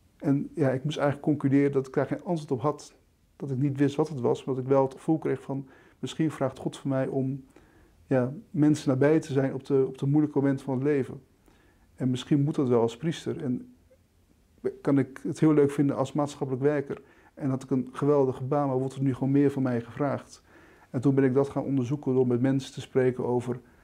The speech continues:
"Ja, is het iets van God? Eh, of is het iets van mij of van de mensen om me heen?" Je merkt dat God in je beweegt. Ja, dat, dat brengt alles in beweging. En, en dan moet je dat gaan onderzoeken, want anders doe je ook, eh, jezelf en je relatie met God tekort.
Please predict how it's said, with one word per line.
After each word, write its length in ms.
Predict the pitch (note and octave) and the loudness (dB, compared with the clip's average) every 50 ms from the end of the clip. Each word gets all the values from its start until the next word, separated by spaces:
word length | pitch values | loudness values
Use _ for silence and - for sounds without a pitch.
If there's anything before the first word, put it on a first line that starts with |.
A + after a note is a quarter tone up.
| _ _ _ _ | _ _ _ _
"Ja, 60 | - - | -4 -2
is 200 | C#3 C3 A#2 C#3 | -2 -2 -2 -2
het 80 | C#3 | -2
iets 160 | - C#3+ - | -2 -2 -2
van 120 | - B2+ A#2+ | -2 -4 2
God? 380 | - F3 F#3+ F#3 - - - _ _ _ _ C4+ - - _ _ - _ _ | 2 2 2 2 -4 -14 -18 _ _ _ _ -16 -16 -16 _ _ -20 _ _
Eh, 320 | _ D3 C#3+ C#3 C3+ - - | _ 2 2 2 2 0 -2
of 120 | D#3 C#3+ | -2 0
is 80 | D3 C#3 | 0 0
het 80 | D#3 | 0
iets 100 | G3+ - | -2 0
van 120 | - C#3 C3+ | 2 4 4
mij 160 | C#3 C#3+ C#3+ | 6 6 4
of 120 | C#3+ C#3+ | 2 2
van 120 | - D3 C#3 | 0 2 2
de 60 | C#3 | 4
mensen 300 | C#3 C#3+ C3+ C3+ C3+ C3+ | 4 4 2 2 0 -2
om 60 | C3+ | 0
me 80 | C3 B2+ | 0 0
heen?" 340 | C3+ C#3 C3+ A#2+ C3 C#3 - _ _ _ _ _ - | 0 -2 -2 -4 -8 -10 -14 _ _ _ _ _ 2
Je 80 | D3 | 4
merkt 280 | C#3 D3 D3+ D3 C#3+ C#3+ | 6 6 6 6 4 4
dat 180 | D3 C3+ - | 0 -2 -2
God 240 | - - D#3+ D3+ - | -2 -4 -4 -2 0
in 100 | D#3+ D3 | 2 2
je 120 | C#3 C3+ B2+ | 2 4 4
beweegt. 640 | B2+ C3 C#3+ D#3+ D#3 C#3+ C3+ - - - - - _ _ _ _ _ _ _ _ _ _ _ _ _ _ _ _ | 2 2 2 2 2 2 0 -2 -10 -20 -20 -20 _ _ _ _ _ _ _ _ _ _ _ _ _ _ _ _
Ja, 160 | _ C#3 C#3 C3+ | _ 2 4 4
dat, 160 | C3+ C3 B2+ - - | 4 0 -2 -4 -16
dat 400 | - D3 C#3 C3 B2+ B2+ - - | -10 -2 -2 -2 -2 -2 -6 -2
brengt 220 | C3 C#3 C3 - | 0 0 0 2
alles 240 | - E3 F3 E3+ C#3 | 2 4 4 4 4
in 120 | C#3 C3 | 4 4
beweging. 600 | B2 B2 B2 B2 A#2+ A#2 A#2 - A#2+ A#2+ B2+ D3+ - | 4 4 4 4 4 4 2 0 -4 -4 -4 -4 -6
En, 180 | B2+ C3 A#2 | -6 -6 -6
en 240 | - C#3+ C#3 D3+ E3 F#3 E3 D#3 | -6 -6 -8 -8 -10 -14 -14 -8
dan 120 | C#3+ C#3+ C3+ | -2 0 2
moet 140 | C3+ D3+ F3 | 4 4 4
je 60 | E3 | 4
dat 140 | D3 C3 C#3 | 2 2 2
gaan 140 | - C3+ | 0 -2
onderzoeken, 420 | A#2+ C#3 C#3 B2+ A#2 C#3+ D#3 - - | 0 0 0 0 0 -4 -6 -4 -4
want 120 | C3 A#2+ | -4 -2
anders 260 | - C3+ C3+ B2+ B2 | -2 -2 -2 -2 0
doe 160 | B2 C3+ C3 C3 | -2 0 2 2
je 100 | C3 - | 2 2
ook, 240 | B2 B2 B2 - - - A#3+ F#3+ | 2 -2 -2 -8 -18 -18 -16 -12
eh, 60 | D3 C#3+ D3 D3 D3 | -10 -10 -8 -8 -8
jezelf 540 | C#3 B2+ B2 - - C#3+ D3 D3 C#3+ C#3+ - | -4 -4 -4 2 2 4 4 4 2 0 0
en 100 | - C#3+ | 0 2
je 100 | C3+ C3 | 4 4
relatie 400 | C3 C3+ C3+ C3+ C3+ C3+ - C#3 | 4 4 4 4 2 0 -2 -4
met 100 | B2 - | -4 -4
God 160 | - - - | -2 -4 -4
tekort. 500 | - D3 - - D#3+ D3+ - - - - | -4 -4 -2 -2 -2 -2 -2 -6 -20 -20